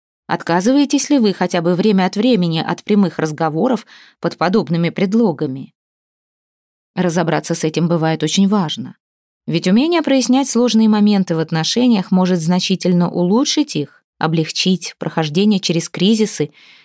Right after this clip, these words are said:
и помочь вашей любви жить долго. Пока вы не обретёте эту способность, вашей паре всегда будут необходимы третьи –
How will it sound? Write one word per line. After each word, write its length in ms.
и 100
помочь 460
вашей 300
любви 580
жить 520
долго. 600
Пока 300
вы 100
не 140
обретёте 500
эту 160
способность, 960
вашей 340
паре 320
всегда 500
будут 360
необходимы 720
третьи – 760